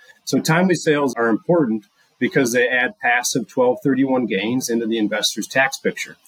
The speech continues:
and that can be very beneficial. Those passive twelve thirty-one gains can release prior year passive ordinary losses, and when those are released, those ordinary losses can help offset other ordinary income that investor may have.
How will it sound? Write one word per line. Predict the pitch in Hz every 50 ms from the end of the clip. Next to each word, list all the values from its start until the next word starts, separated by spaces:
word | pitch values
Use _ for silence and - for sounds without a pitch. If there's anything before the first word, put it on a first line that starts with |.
| - _ _ _
and | 117 117
that | 139 139 139
can | - 127
be | 123 120
very | 110 120 120 120 110
beneficial. | 104 110 110 104 - - 160 147 - - 92 - - _ _ _ _ _ _ _ _ _ _
Those | 120 127 123 120
passive | - - 143 143 143 139 131 - - 139 107 -
twelve | - 143 131 127 120 -
thirty-one | 139 131 123 123 113 113 110 107
gains | 101 131 139 147 151 147 139 131 127 -
can | - - 120 113
release | 110 110 110 117 123 120 113 -
prior | - - - 117 113 123 123
year | 123 123 131 131 127
passive | - - 117 113 117 117 - - 107 101
ordinary | 104 110 117 123 131 135 139 139
losses, | 120 113 107 92 92 95 - - 92 104 110 - - - _ - _ _ -
and | 113 113
when | 123 131
those | 131 131 123 123
are | 127 135 143
released, | 143 131 131 139 165 170 160 156 156 - - - - - _ _ - _ _ _
those | - 127 127 117 127
ordinary | 135 135 131 131 131 127 127 117
losses | 120 127 131 143 147 - - - 127 113 -
can | - 120 107
help | 95 127 127 - -
offset | - 113 127 123 151 - - - 123 113
other | - 113 120 117 131 131
ordinary | 113 120 120 123 123 127 120 117 113 120
income | 127 139 139 - 131 117 110 110
that | 113 110
investor | 98 104 101 110 107 - - - 107
may | 101 101 95
have. | 90 120 127 117 -